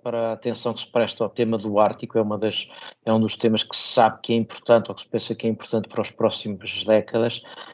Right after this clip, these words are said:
se isso entra aqui também, e depois, mas se calhar esta segunda deixo para a ronda, imagino que tanto o João Diogo como a Helena, como o Bruno poderão também ter per-, perguntas, mas era, eh, eh, e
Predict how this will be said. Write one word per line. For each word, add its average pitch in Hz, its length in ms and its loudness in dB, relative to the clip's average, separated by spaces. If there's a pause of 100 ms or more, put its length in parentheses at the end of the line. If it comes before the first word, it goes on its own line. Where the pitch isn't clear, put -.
se - 240 4
isso 135 280 2
entra 123 260 4
aqui - 180 -6
também, 120 540 0
e 139 100 -4
depois, 135 300 -2
mas 113 140 -12
se - 60 -14
calhar 117 460 -2
esta 113 300 -12
segunda 113 440 -6
deixo 107 320 -6
para 117 140 0
a 107 40 2
ronda, 104 500 0 (340)
imagino 110 400 -2
que - 60 -20
tanto 113 260 0
o - 20 2
João 107 220 0
Diogo 104 280 4
como 110 220 0
a 110 80 4
Helena, 104 280 2
como 113 220 0
o 107 40 0
Bruno 107 200 0
poderão 104 260 0
também 107 180 0
ter 104 140 0
per-, 123 260 2 (180)
perguntas, 135 480 4 (440)
mas 113 200 4
era, 127 380 8
eh, 120 560 -2 (240)
eh, 123 140 -10
e 123 340 -10